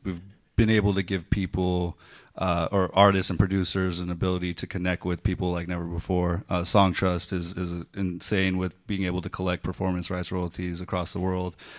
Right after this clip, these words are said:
Uh, C D Baby is an incredible distributor, and her company, The Rattle, is, like, actually putting together people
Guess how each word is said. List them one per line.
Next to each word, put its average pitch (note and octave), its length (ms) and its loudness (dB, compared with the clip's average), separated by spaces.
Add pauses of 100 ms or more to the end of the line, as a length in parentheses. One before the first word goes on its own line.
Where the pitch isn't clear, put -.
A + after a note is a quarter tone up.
(140)
Uh, F2 280 4
C G2 180 0
D F#2 80 2
Baby F2+ 300 2
is F2 100 0
an F2 180 -2
incredible F2+ 520 -2 (160)
distributor, F#2 520 0
and F2+ 120 0
her A2+ 160 6
company, F2+ 420 2
The F2+ 100 -2
Rattle, F#2 440 4 (280)
is, G2 200 2
like, F#2 180 4
actually G2+ 380 4
putting G#2 360 4
together F#2+ 360 2
people G2 580 4